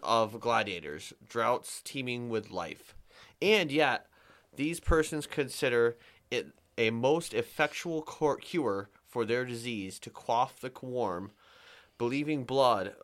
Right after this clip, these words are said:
breathing blood from the man himself. So, yeah, I mean, kinda fucking weird,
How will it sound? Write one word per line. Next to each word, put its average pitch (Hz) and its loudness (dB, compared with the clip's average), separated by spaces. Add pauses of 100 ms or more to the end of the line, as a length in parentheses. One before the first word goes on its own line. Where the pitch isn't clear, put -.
(120)
breathing 113 -2 (160)
blood 135 2
from 123 -4
the 107 -2
man 117 0
himself. 120 -6 (680)
So, 104 -2 (640)
yeah, 262 -10 (200)
I 156 -10
mean, 165 -10
kinda 220 -12
fucking 185 -8
weird, 120 -4